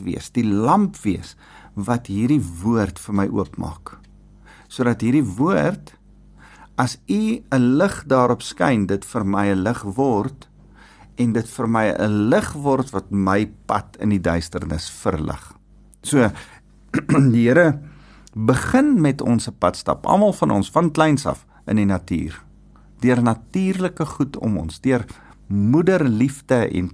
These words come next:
kos en natuur en lekker sonskyn.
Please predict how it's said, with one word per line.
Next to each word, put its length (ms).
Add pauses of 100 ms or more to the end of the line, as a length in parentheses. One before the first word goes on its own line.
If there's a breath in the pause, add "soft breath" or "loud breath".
kos 420
en 260 (1200 loud breath)
natuur 580
en 160
lekker 280
sonskyn. 640